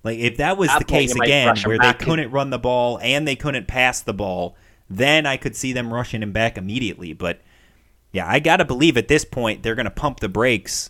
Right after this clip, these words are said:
Speaker 1: and, and just say, "You know what? Take some time off, let that hand heal." 'Cause the last thing you wanna do is, you know, wreck him for the rest of the season.
Speaker 2: Exactly. And if, if you're, uh, in the playoff hunt still,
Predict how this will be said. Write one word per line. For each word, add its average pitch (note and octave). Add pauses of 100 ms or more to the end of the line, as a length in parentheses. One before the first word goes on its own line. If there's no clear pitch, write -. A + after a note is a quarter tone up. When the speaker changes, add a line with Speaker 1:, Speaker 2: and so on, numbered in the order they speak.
Speaker 1:
and, G#2
and G#2
just A2
say, A2
"You B2
know E3
what? E3
Take E3
some C#3+
time C#3+
off, C3
let C3
that A2+
hand A#2+
heal." F#2 (800)
'Cause B2+
the B2+
last G#3
thing F#3+
you D3
wanna C#3
do C3
is, A2+ (280)
you A#2
know, A2
wreck C3
him C3
for C3
the A#2+
rest C3+
of B2+
the G2
season. G#2 (1700)
Speaker 2:
Exactly. A2
And G#2
if, A#2 (260)
if C#3+
you're, B2
uh, G#2
in D3+
the C#3
playoff C#3
hunt A2
still, G#2